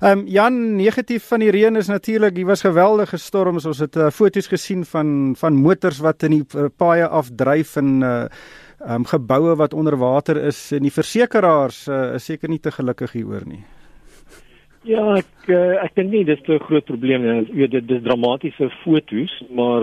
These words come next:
Speaker 3: jy moet onthou dat die groot korttermynversekeraars in die land dek risiko's reg oor die, weet, die, die hele land en dis groot, groot hoeveelhede risiko. So, en, en jy as 'n versekeraar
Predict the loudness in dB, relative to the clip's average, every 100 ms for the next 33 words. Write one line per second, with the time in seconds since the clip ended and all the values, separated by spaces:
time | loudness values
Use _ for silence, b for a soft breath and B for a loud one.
0 | 0 0 0 0 -2 0 0 0 0 -2
1 | -2 0 0 -2 -2 -2 0 -2 -4 -4
2 | -6 -6 -4 -4 0 0 -2 -4 -4 -2
3 | -2 -2 -2 -2 -2 -6 -6 -6 -2 0
4 | 0 -2 -4 -2 0 0 2 2 0 -6
5 | -6 -2 0 0 0 0 2 2 2 0
6 | -2 -8 -10 -10 -8 0 2 0 -2 -4
7 | -2 -2 -2 0 2 0 -2 -4 -6 -6
8 | -4 0 -2 B B B -4 -2 0 0
9 | 2 0 0 -2 -6 -8 -2 0 0 -2